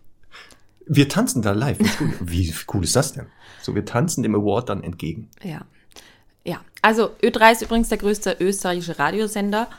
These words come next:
Speaker 2: und die haben
Speaker 1: Genau.
Speaker 2: eben letztes Jahr diesen Podcast Award ins Leben gerufen. Finde ich eine sehr coole Sache. Ich bin sehr gespannt.
Speaker 1: Ja, und wenn man sich die letzten Top drei da, die Plätze da guckt, was das ist, ne?
Speaker 2: Ja.
Speaker 1: Die sind alle Schrott.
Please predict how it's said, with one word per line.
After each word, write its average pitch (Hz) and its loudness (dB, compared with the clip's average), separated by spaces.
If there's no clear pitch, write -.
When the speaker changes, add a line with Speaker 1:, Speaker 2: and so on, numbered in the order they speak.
Speaker 2:
und 190 2
die 185 -4
haben 170 0
Speaker 1:
Genau. 170 -6
Speaker 2:
eben 160 -4
letztes 151 -6
Jahr 165 -2
diesen 156 -8
Podcast - -10
Award 143 -12
ins - -12
Leben 220 2
gerufen. 190 0
Finde 185 -2
ich - -12
eine 170 -6
sehr 180 -2
coole 175 -2
Sache. 226 -4
Ich - -16
bin 160 -8
sehr 160 -8
gespannt. - -16
Speaker 1:
Ja, 98 -4
und 95 -2
wenn 104 0
man 110 2
sich - -4
die 92 -4
letzten 92 -4
Top - -8
drei 95 -2
da, 85 -4
die - -8
Plätze - -6
da 80 -6
guckt, - -10
was - -4
das - -6
ist, - -6
ne? 85 -4
Speaker 2:
Ja. 156 -14
Speaker 1:
Die 82 -16
sind 78 -12
alle 80 -10
Schrott. - -10